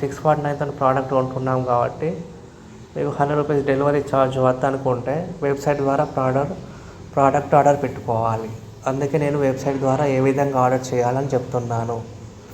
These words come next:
మళ్ళీ ఒకసారి చెప్తాను. మీరు థౌజండ్ రూపీస్ ప్రోడక్ట్ కొనుక్కుంటే, దానికంటే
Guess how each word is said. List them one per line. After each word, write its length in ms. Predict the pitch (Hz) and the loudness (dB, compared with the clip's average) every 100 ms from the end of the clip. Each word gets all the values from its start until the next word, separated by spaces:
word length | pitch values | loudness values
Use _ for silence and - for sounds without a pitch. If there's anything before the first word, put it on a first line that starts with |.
| - - - - - | -18 -18 -20 -18 -6
మళ్ళీ 140 | 143 143 | -2 -2
ఒకసారి 220 | - 135 | -2 -2
చెప్తాను. 460 | 131 127 127 127 165 190 - - - - - - | -2 0 0 2 -2 -4 -8 -12 -14 -16 -12 -2
మీరు 260 | 156 151 135 165 - - - - - - | 2 4 4 0 -4 -10 -14 -14 -16 0
థౌజండ్ 440 | 139 147 147 160 156 | 2 4 2 2 0
రూపీస్ 360 | 151 156 151 - - - - - - - - | 0 0 -2 -4 -10 -10 -12 -12 -12 -12 -6
ప్రోడక్ట్ 400 | 139 139 143 - 135 | 2 4 2 2 2
కొనుక్కుంటే, 500 | 131 127 131 127 131 123 - - - | 2 -2 -6 -4 -4 -4 -10 -12 -4
దానికంటే 420 | 139 139 139 135 | -2 0 -2 -2